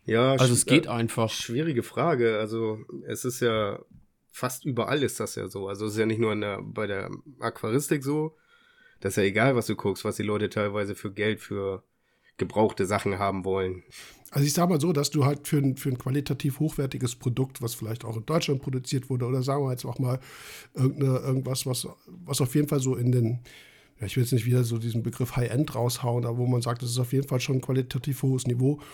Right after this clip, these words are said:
Speaker 3: dass man halt da irgendwo auch einen geringeren vielleicht... Ähm,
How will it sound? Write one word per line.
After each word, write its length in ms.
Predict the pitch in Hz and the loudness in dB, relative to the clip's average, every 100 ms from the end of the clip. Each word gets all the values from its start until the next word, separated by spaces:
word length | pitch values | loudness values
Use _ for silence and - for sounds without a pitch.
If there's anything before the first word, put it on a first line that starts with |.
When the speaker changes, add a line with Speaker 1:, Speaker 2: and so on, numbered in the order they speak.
| - - | -18 -12
Speaker 3:
dass 340 | 123 117 127 135 | -6 0 2 4
man 160 | 127 | 2
halt 200 | 131 123 | 2 0
da 240 | 127 139 123 | 0 0 2
irgendwo 320 | 143 139 127 | 0 0 -2
auch 180 | 123 123 | -2 0
einen 320 | 127 123 117 | 2 2 0
geringeren 640 | 127 120 113 131 139 131 120 | -2 -2 2 2 4 2 0
vielleicht... 500 | 127 120 120 - - | -2 -2 -2 -4 -6
Ähm, 360 | 117 104 107 | -6 -4 -8